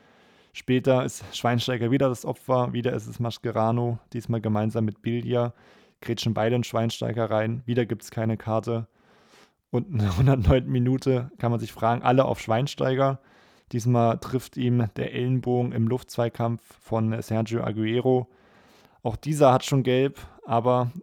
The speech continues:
ähm, Schiedsrichter Rizzoli bietet dann die ganz lange Leine an. Sprich, er will wirklich keinem den Platzverweis geben. Wäre aber meiner Meinung nach vielleicht auch ein bisschen mit der Deutschlandbrille, aber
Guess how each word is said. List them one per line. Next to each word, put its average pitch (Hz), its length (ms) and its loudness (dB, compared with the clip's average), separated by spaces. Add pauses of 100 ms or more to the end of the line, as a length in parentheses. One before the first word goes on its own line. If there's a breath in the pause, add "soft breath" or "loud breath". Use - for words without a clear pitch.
(140)
ähm, 117 320 0
Schiedsrichter 117 480 -6
Rizzoli 113 420 -4
bietet 117 300 -6
dann 113 100 0
die 107 80 0
ganz 117 300 -2
lange 110 260 -2
Leine 107 320 0
an. 123 260 -2 (140)
Sprich, - 500 -14 (320)
er 104 140 -6
will 113 160 -2
wirklich 113 320 -8
keinem 127 320 0
den 120 120 -2
Platzverweis 117 640 -4
geben. 120 300 0 (920 soft breath)
Wäre 120 240 2
aber 113 320 0 (300)
meiner 110 280 -2
Meinung 110 240 -2
nach 110 160 -2
vielleicht - 200 -6
auch 123 100 -2
ein 123 40 0
bisschen 127 200 0
mit 110 80 -2
der 113 80 0
Deutschlandbrille, 113 640 -2
aber 104 340 -4